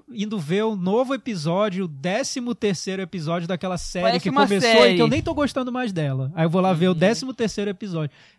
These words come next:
Speaker 1: Nada me surpreende no filme. A narrativa, a parte visual. Tomara que isso não aconteça com a D C. Eu acho que vai acontecer. Tomara que não aconteça, que é transformar num, num,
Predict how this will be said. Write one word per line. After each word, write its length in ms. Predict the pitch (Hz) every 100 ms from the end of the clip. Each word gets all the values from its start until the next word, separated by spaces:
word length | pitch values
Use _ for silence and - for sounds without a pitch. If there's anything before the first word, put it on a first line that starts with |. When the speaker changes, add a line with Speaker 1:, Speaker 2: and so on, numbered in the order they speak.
| -
Speaker 1:
Nada 240 | 262 311
me 100 | 285
surpreende 520 | 269 233 202 175 156
no 100 | 156
filme. 360 | 147 151 139 131 _ _ _ 180
A 80 |
narrativa, 540 | 175 180 - 190 190 160
a 20 |
parte 240 | 180 -
visual. 260 | 170 165 165 - _ _ _ _ -
Tomara 300 | 262 269 339
que 60 | 294
isso 120 | 269
não 60 |
aconteça 380 | 262 240 214 214
com 120 | 214
a 100 | 202
D 140 | 185 196
C. 260 | - 139 135
Eu 160 | 170 190
acho 100 | -
que 80 |
vai 80 | 202
acontecer. 540 | 202 208 214 - 123 127
Tomara 280 | 170 202 226
que 80 | 233
não 80 |
aconteça, 440 | 226 220 180 147 143
que 60 |
é 40 | 175
transformar 440 | 196 208 214 214
num, 220 | 220 220 180
num, 260 | 185 190